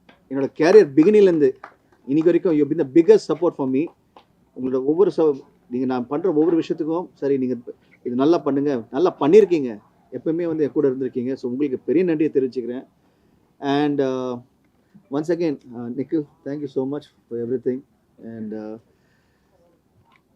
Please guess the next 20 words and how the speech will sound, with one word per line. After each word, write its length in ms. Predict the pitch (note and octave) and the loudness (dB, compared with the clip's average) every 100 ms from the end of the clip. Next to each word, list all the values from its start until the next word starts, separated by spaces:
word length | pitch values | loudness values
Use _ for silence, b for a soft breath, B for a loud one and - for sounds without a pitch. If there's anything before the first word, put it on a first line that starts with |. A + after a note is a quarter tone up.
| _ - | _ -4
to 100 | B2+ | -2
cut 200 | E3+ F3+ | 4 4
it 220 | F#3+ D#3+ | 4 2
short, 180 | F3+ - _ _ _ _ _ _ _ _ | 0 0 _ _ _ _ _ _ _ _
இன்னைக்கு 260 | C3 C#3 C#3+ | -2 0 2
நாங்க 220 | C3+ C3+ | 0 0
இப்போ 260 | B2+ - B2+ | -2 -2 -2
இந்த 60 | C3 | 0
மேடையில 220 | D#3 D#3+ | 2 2
ரொம்ப 220 | D3 D3 D#3+ | 2 0 -4
சந்தோஷமா 300 | C#3+ D#3+ - | -2 -4 -4
இருக்க 220 | C#3+ B2 | -8 -6
காரணம் 240 | C#3 C#3 C#3 | -6 -6 -6
வந்து 360 | C3+ C#3+ C3 A#2 _ _ - | -2 0 -2 -4 _ _ -14
இந்த 140 | A#2+ | -12
படத்தை 340 | - C#3+ D#3+ D3+ | -6 -4 -2 -2
நாங்க 240 | C3+ C#3 | -2 -2
முடிச்சிருக்கோம், 480 | D3 E3 C#3+ D#3 E3+ _ _ _ _ _ _ _ | 2 2 2 -4 -6 _ _ _ _ _ _ _
திரையில 260 | C3 C#3+ C#3 | 0 2 2
வந்திருக்கு. 540 | C3 C#3 - C#3 D#3 | 0 -2 0 -2 -2